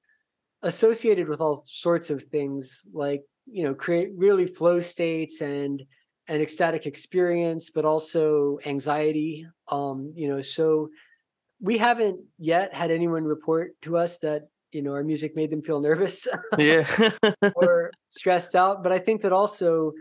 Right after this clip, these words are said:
Speaker 1: you know, w-, if you look at that, anxiety and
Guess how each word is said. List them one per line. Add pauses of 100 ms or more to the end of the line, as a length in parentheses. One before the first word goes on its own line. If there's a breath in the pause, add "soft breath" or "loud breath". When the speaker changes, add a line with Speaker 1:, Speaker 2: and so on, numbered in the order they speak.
(320 loud breath)
Speaker 1:
you
know,
w-, (100)
if
you
look
at
that,
anxiety
and